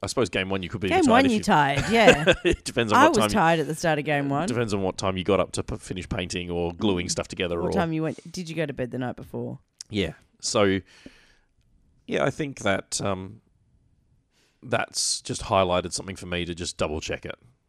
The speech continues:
Speaker 1: Like,
Speaker 2: Mm.
Speaker 1: there's nothing stopping you when you finish writing them down and going, "Okay, these are the three I'm taking." Let's just double check, particularly with the codex specific, specific ones, 'cause a lot of people don't realise they have a category attached to them.
Speaker 2: Mm.
Speaker 1: And that's where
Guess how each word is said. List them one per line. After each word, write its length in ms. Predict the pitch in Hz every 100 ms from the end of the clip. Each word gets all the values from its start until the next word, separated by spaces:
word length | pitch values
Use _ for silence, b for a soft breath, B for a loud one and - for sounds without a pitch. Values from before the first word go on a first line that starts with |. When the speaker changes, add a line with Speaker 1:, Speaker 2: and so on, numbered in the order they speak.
| _
Speaker 1:
Like, 180 | 190 175
Speaker 2:
Mm. 280 | 147 147 147 - _ _ -
Speaker 1:
there's 180 | 110 101
nothing 380 | 110 95 110
stopping 360 | 95 110 92 101
you 140 | 95
when 180 | 92 98
you 60 | 107
finish 340 | - 104 95
writing 300 | - 92 90
them 140 | 90 85
down 240 | 85 87
and 80 | 87
going, 180 | 85 87
"Okay, 200 | 85 87
these 200 | 95 92
are 40 |
the 40 | 87
three 160 | -
I'm 120 | 87
taking." 420 | 85 87 92 104 - b b b b b b b b b _ _ -
Let's 220 | 127 -
just 120 | 107
double 200 | 95 82
check, 380 | - - - - _ _ - 120 -
particularly 360 | 113 135 147
with 100 | 123
the 40 | 104
codex 280 | 120 101 -
specific, 480 | - - 92 -
specific 360 | - 117 104 98
ones, 180 | 98 98
'cause 120 | 117
a 60 | 104
lot 140 | 110
of 60 | 107
people 140 | 101
don't 140 | 95 87
realise 320 | 92 87 87
they 100 | 85
have 100 | 82
a 40 |
category 320 | 80 85 87 90
attached 320 | - 98 -
to 60 |
them. 160 | 131 165 -
Speaker 2:
Mm. 280 | 123 123 127 B B B B B B _
Speaker 1:
And 200 | 101 95
that's 260 | 101 - -
where 420 | 107 90 87 85